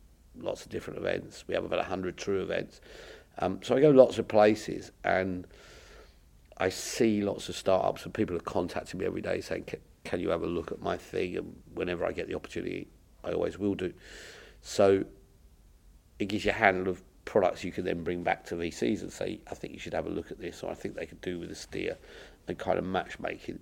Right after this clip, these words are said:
i-, in that respect. So all that work fits together. in terms of the day job,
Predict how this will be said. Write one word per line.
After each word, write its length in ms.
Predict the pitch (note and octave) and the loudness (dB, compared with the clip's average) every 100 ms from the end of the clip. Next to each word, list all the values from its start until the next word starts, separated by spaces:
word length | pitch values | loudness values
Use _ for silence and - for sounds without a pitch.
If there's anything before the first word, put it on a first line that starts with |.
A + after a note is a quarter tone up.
| - | -14
i-, 60 | - | -16
in 140 | - F2 | -10 -6
that 180 | F#2 | -6
respect. 360 | - - - - - - - - | -6 -10 -10 -12 -16 -20 -20 -4
So 140 | A#2+ | 4
all 120 | C#3 | 8
that 220 | C#3+ A#2+ | 10 10
work 260 | A2+ A2+ G#2+ | 10 8 8
fits 380 | - A2 G2+ - | 0 0 0 -4
together. 580 | F#2 - E2+ E2+ F2+ G#2+ - - - - - - - - | -8 -2 0 0 -2 -4 -14 -20 -20 -20 -20 -20 -20 -20
in 60 | - | -12
terms 280 | - G2+ E2+ | 4 4 4
of 80 | E2+ | -6
the 60 | E2 F2+ | 0 0
day 100 | F2+ | 0
job, 300 | - G#2 | 0 0